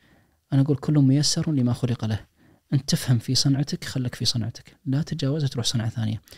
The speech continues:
في ناس تفهم بالكويت، خلكم بالكويت واشتغلوا بالكويت ولا تطلعون برا.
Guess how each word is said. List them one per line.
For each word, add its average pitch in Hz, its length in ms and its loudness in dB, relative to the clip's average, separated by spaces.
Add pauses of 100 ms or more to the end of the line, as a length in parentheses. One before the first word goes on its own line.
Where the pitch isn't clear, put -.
(140)
في - 120 2
ناس 156 180 6
تفهم 175 300 4
بالكويت، 110 420 0 (840)
خلكم - 440 0
بالكويت 147 460 -4 (280)
واشتغلوا 123 360 -2
بالكويت 147 480 -8 (100)
ولا 147 140 -2
تطلعون 139 340 0
برا. 107 280 -4